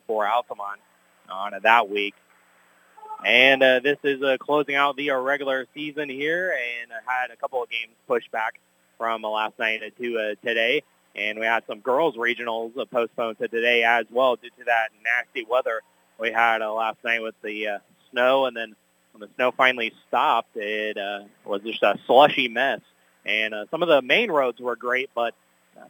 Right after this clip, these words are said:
some of the, uh, more, uh, untreated roads, uh, there, that why it's pushed back here today. And, uh,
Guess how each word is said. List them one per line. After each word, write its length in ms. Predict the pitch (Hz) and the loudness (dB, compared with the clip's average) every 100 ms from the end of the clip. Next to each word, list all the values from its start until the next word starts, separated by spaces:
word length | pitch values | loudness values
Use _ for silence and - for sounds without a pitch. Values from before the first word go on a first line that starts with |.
| - | -10
some 120 | 185 | -4
of 80 | 160 | 0
the, 260 | 156 147 | 2 2
uh, 60 | 131 | 0
more, 500 | 131 139 135 127 120 | -2 -2 0 0 -2
uh, 400 | 110 110 113 104 123 | -2 -2 -2 -2 -4
untreated 480 | 135 147 156 131 | -4 -2 0 0
roads, 340 | 107 117 107 107 _ _ _ _ | 0 0 0 -8 _ _ _ _
uh, 300 | 98 104 104 101 | -6 -4 -4 -2
there, 240 | 113 117 | 0 0
that 120 | 107 | 0
why 500 | 101 107 107 107 104 - - | -2 -2 0 -2 -6 -10 -14
it's 300 | 104 107 104 _ - | -8 -6 -8 _ -2
pushed 280 | 127 110 | -2 -2
back 260 | - 107 104 - | 2 2 0 -4
here 260 | 113 107 - | -4 -6 -8
today. 540 | 113 120 120 110 101 - _ _ _ _ | -6 2 2 2 -2 -10 _ _ _ _
And, 380 | 107 117 113 113 | -2 0 0 -2
uh, 300 | 113 110 110 | -4 -4 -4